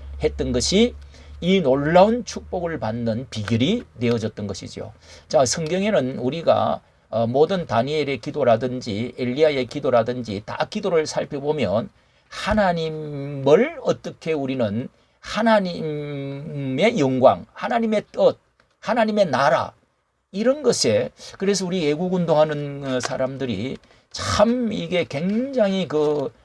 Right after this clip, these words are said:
내 욕심이 아니라 내 돈 쓰고 정말 이 나라를 위해서, 어, 하나님의 영광을 위해서, 선교를 위해서, 예수왕국 복음 통일을 위해서 이 애쓰고 소리 지르고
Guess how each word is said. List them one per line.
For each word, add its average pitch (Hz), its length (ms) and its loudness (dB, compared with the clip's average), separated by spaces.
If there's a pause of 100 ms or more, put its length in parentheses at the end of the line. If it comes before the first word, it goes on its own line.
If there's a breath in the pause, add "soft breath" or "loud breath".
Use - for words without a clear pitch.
(160 soft breath)
내 143 260 2
욕심이 190 440 0
아니라 143 540 2
내 143 140 2
돈 143 180 -2
쓰고 135 600 0 (300 soft breath)
정말 135 340 2
이 147 120 -4
나라를 131 500 4
위해서, 127 640 -2 (320)
어, 127 280 2
하나님의 151 440 0
영광을 135 360 2
위해서, 131 280 0
선교를 156 560 -2
위해서, 123 420 -2
예수왕국 151 560 2
복음 156 260 -4
통일을 135 320 -6
위해서 127 440 -2 (440 loud breath)
이 151 160 -4
애쓰고 143 800 2
소리 160 360 -4
지르고 131 680 -2